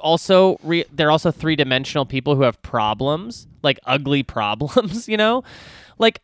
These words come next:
I like Dustin Hoffman's character in this, but he's, like, really, uh, har-, a hard guy to like. You know what I mean?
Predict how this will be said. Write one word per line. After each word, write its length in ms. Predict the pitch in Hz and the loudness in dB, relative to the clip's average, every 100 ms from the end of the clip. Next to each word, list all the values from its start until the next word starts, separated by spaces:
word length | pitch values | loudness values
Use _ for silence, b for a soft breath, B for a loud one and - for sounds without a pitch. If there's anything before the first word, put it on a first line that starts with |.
| - | 0
I 120 | 226 | 2
like 380 | 240 214 277 - | 4 2 0 0
Dustin 400 | 208 190 - 175 | 0 0 -6 -2
Hoffman's 600 | 160 175 190 190 170 156 | 2 2 0 -4 -6 -8
character 600 | - 156 170 196 165 143 | -2 0 2 0 0 0
in 160 | 131 | 0
this, 320 | 127 127 127 - | 0 -2 -2 -2
but 180 | - | -2
he's, 400 | 143 - 214 - | -2 -4 -6 -6
like, 460 | 247 262 254 - - _ _ | 0 2 2 -2 -20 _ _
really, 1400 | 165 170 190 220 247 220 185 165 147 135 123 117 110 101 _ _ _ _ _ _ _ | -6 -6 -4 -2 2 4 4 4 2 0 -2 -4 -8 -12 _ _ _ _ _ _ _
uh, 260 | 135 127 113 | 0 2 0
har-, 280 | 110 147 143 | 2 2 2
a 140 | 147 | 0
hard 360 | 123 160 156 135 | 2 2 2 0
guy 200 | 139 123 | 0 0
to 80 | 110 | -2
like. 540 | 95 80 58 - _ - | -4 -8 -12 -20 _ -8
You 100 | 127 | -2
know 100 | 127 | 0
what 80 | 120 | 0
I 80 | |
mean? 320 | 110 110 113 | 0 -2 -4